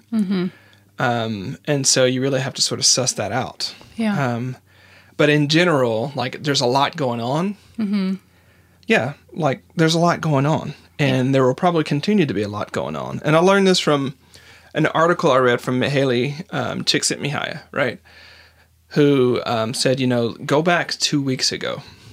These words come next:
Speaker 2: and look at how your schedule looks." Like, if you don't make any really important, significant changes with the ways that you decide what goes on your schedule, two weeks hence, two months hence, your schedule's gonna look the same way,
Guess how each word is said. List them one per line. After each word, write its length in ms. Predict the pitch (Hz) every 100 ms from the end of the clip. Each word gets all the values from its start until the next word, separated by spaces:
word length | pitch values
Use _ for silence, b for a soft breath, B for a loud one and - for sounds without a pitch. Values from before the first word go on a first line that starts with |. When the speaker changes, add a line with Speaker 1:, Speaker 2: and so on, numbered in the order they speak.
| B
Speaker 2:
and 120 | -
look 140 | 127 127
at 80 | 110
how 140 | 131
your 140 | 110 -
schedule 640 | - 120 107 87 76 -
looks." 520 | - - - - - - _ _ b b b b b b
Like, 220 | 143 127
if 140 | 147 196
you 100 | 214
don't 240 | 254 233
make 240 | 196 180 -
any 580 | 156 151 151 147 151 _ _ _
really 380 | 151 139 143 139
important, 440 | 110 - 131 131
significant 500 | 131 - 131 120 101
changes 400 | - 123 131 135
with 100 | 127
the 100 | 131
ways 440 | 104 113 120 117 -
that 200 | 92 -
you 260 | 113 107 101
decide 520 | 90 120 - 113 120
what 140 | 90
goes 200 | 113 107
on 100 | 160
your 100 | 185
schedule, 460 | 185 196 196 214 214 b b b b
two 180 | - 160
weeks 280 | 160 156 -
hence, 480 | 175 160 - - - _ b b b b b _ _
two 160 | - 147
months 300 | 147 151 -
hence, 420 | 120 85 - - -
your 100 | -
schedule's 360 | - 160 151 135
gonna 140 | 120
look 120 | 123
the 80 | -
same 200 | - 98
way, 180 | 95 -